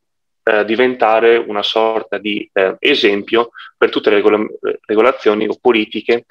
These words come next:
che verranno fatte in futuro. E questo sicuramente è quello che io vedo più, più critico. È, è giusto chiamare i governi G sette e, e, e i diversi ministri a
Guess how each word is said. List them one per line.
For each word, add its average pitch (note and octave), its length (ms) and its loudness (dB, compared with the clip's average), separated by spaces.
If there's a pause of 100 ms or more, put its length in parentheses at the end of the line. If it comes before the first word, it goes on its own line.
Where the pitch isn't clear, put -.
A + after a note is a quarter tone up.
(260)
che A#2+ 100 0
verranno G2+ 340 2
fatte G#2 280 -8
in G2+ 80 -10
futuro. - 480 -8 (600)
E - 100 2
questo D#3 360 2
sicuramente A2 640 2
è G2+ 80 2
quello G#2+ 240 2
che G#2+ 140 0
io G#2 80 6
vedo G2+ 280 2
più, G2+ 340 -8
più - 180 -8
critico. G#2+ 680 -4
È, G#2 180 2
è G#2+ 140 0
giusto C3 360 -2
chiamare A2 400 0
i G2+ 40 -8
governi A2 320 0
G G#2 100 -8
sette A2 600 0
e, G2+ 400 0
e, G2+ 320 0
e G#2 220 -4
i G#2 40 -6
diversi G#2+ 460 0
ministri G#2+ 540 -4
a G#2 180 0